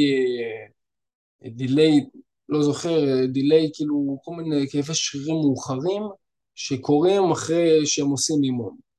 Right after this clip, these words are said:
אז ברגע שאתה מונע את זה, על ידי כך שאתה פשוט לא עושה אימון אחרי אימון, יום אחרי יום,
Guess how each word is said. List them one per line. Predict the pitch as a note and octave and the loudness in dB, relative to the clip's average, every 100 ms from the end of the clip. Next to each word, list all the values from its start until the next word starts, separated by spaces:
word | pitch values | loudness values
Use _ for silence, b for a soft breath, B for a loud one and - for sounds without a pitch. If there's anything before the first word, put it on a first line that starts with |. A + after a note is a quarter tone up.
| _ | _
אז | - D#3 | -10 -6
ברגע | E3+ F#3 F#3 F3 | 0 2 2 0
שאתה | - D3+ D3 C#3 - - - B2+ | 0 2 4 2 -2 -8 -16 -8
מונע | C3+ C#3+ E3+ F#3 | -4 0 4 6
את | F#3 | 4
זה, | F3+ G3 F3+ | 2 2 2
על | C#3+ | -2
ידי | - D3 | -6 -8
כך | F3 D#3+ | -6 -8
שאתה | - - B2+ A#2+ | -8 -4 -4 -4
פשוט | A#2+ C3+ - | -8 -6 -2
לא | C#3+ | 0
עושה | C3+ - | 0 0
אימון | C#3 C3 C3+ C3+ | 0 2 2 4
אחרי | C3 - B2+ | 2 0 -2
אימון, | C3 D#3 E3+ C#3 | -2 -2 0 0
יום | C#3+ C3+ | 0 0
אחרי | B2+ - C3+ | -2 -6 -4
יום, | D3 F#3 F#3 | -2 -2 -2